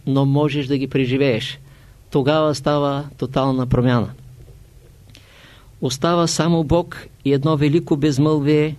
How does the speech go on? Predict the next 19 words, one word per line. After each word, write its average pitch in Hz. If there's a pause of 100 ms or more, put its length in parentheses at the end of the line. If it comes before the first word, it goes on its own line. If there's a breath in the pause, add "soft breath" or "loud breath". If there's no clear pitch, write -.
(120)
което 143
е 135
част 147
от 147
самия 139
Него. 139 (1300 soft breath)
Безсмъртието 170
е 160
скрито 165 (100)
в 131
безмълвното 151
знание, 147 (1200)
знанието 147
на 143
Сфинкса. 127 (920 loud breath)
Сфинксът 175
е 180
осъзнал, 156 (1040)
преживял, 139